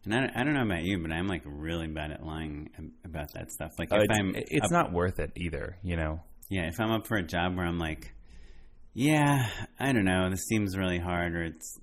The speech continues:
Speaker 1: like, "We could do it," but I think, like, I, I don't know, I,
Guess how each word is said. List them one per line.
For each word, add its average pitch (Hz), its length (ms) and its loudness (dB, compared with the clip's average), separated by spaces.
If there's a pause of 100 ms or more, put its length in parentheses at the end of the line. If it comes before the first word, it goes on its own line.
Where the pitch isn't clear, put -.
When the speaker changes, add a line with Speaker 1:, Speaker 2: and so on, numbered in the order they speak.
Speaker 1:
like, 85 220 -2
"We 87 120 -2
could 82 240 -6
do 110 220 6
it," 95 220 2
but 92 220 -2
I 95 80 -4
think, - 300 -6
like, 95 240 -2 (440)
I, 92 120 -2 (140)
I 98 40 2
don't 95 100 4
know, 87 60 2
I, 90 160 2